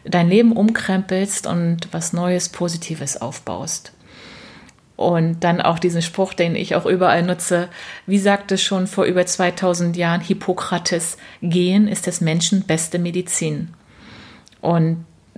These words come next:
das, was ich vorhin sagte, diese ganzen Studien, es ist wirklich so.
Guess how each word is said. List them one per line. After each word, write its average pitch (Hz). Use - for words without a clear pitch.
das, 185
was 175
ich 170
vorhin 175
sagte, 170
diese 165
ganzen 185
Studien, 165
es -
ist -
wirklich 160
so. 147